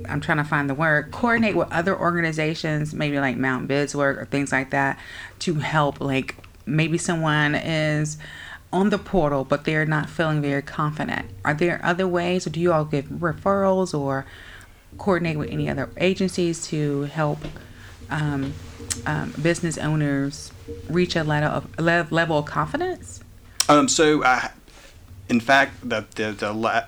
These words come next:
Speaker 2: last event I was talking about, I had a discussion with Mountain BizWorks
Speaker 1: Mm-hmm.
Speaker 2: about creating outreach events like that
Speaker 1: Mm-hmm.
Speaker 2: with them. Um, you know, and, and I've, I've spoken with the, uh,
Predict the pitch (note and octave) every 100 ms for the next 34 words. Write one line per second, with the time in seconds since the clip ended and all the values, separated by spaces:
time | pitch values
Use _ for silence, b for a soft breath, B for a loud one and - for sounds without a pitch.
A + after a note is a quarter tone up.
0 | - A#2 A#2 G#2+ A2 G#2+ G#2 G#2 A2+ G#2+
1 | A2+ G2+ G2 G#2 G2+ G#2 - A2+ A2 A2
2 | G#2+ - C3 A#2 A2 A2+ A2 A2 G2+ G#2
3 | G#2 G#2 G2+ G2 - F#3+ G2+ G2+ G2+ -
4 | - - - - B2 G#2 G2+ F#2+ F#2+ -
5 | - - - - - - A#2 G2+ G#2 -
6 | G2+ G2+ - A#2 A2+ G2+ G2 - F3+ E3+
7 | F3 F2+ F#2+ F#2+ F#2 F#2+ B B B -
8 | A2 G#2+ G2+ G#2 - A#2+ G2+ G2+ G#2+ -
9 | G2+ G2 F#2+ - A2 - - - - -
10 | - - - - A#2 A2 G2+ G2+ G#2 G2
11 | G2+ G#2 G2+ F#2+ F#2 F#2 F#2